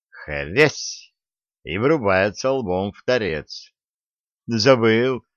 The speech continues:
что дверь ещё и открывать-закрывать можно. А я вот не забыл. Подбираю с пола упавшую резиновую дубинку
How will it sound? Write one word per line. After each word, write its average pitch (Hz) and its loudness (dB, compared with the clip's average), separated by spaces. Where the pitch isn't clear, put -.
что - 2
дверь 113 2
ещё 120 -4
и 120 2
открывать-закрывать 98 -2
можно. 76 -4
А 92 2
я 95 4
вот 80 -6
не 90 -4
забыл. 78 -4
Подбираю 160 8
с - -10
пола 151 6
упавшую 127 4
резиновую 101 -2
дубинку 76 -8